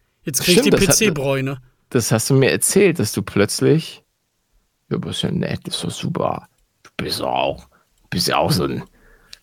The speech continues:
Speaker 2: so einer.
Speaker 1: <laughs> Ein was, ja?
Speaker 2: Da ja, der immer, immer nur braun werden, braun werden, braun werden und dann plötzlich Hautkrebs.
Speaker 1: Nee, ich creme mich ja immer ein.
Speaker 2: Na, machst du nicht.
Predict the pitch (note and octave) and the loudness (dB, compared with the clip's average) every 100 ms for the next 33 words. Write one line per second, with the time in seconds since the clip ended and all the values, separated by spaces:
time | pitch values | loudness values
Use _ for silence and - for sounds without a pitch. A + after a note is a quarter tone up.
0 | _ - - - - D#2+ C2 - C2+ B1 | _ -16 -14 -10 -4 -2 -2 -2 -2 0
1 | A#1 - _ _ _ _ _ - - - | -2 -4 _ _ _ _ _ -14 -14 -8
2 | F3 - F3+ - - F#3+ - _ - - | -6 -4 -2 -2 -2 -4 -6 _ -14 -8
3 | F#4 - E3+ D3+ D3 F#3 - C#3+ D#3 F3+ | -6 -2 0 0 0 0 -2 -4 -6 -4
4 | - C2 - D2 C#2+ C2 C#2+ C#2 B1 - | 0 2 4 2 2 0 2 0 0 0
5 | F2 E2+ F2 D#2+ G#2 C#2 G#2 G2 F2 C#2 | 2 4 4 2 0 0 2 2 2 2
6 | - - - F2+ E2+ D2 D#3+ - - E2 | -2 0 2 2 0 0 0 0 0 0
7 | - B1 B1+ B1+ D#2+ D2+ D#2+ - F2 D#2+ | 0 0 0 -2 0 0 0 0 0 2
8 | G2 - - - - - - - - _ | 0 2 0 0 -2 -2 -4 -10 -12 _
9 | _ _ _ _ _ _ E3 D#3+ C3 - | _ _ _ _ _ _ 0 0 0 -2
10 | D#3 D3+ B2+ C3+ A#2+ A#2 F#3 C#3+ - _ | -2 -2 -2 -2 -2 0 0 0 -6 _
11 | - D#3 - - - - - - | 0 2 2 -2 -4 -6 -8 -10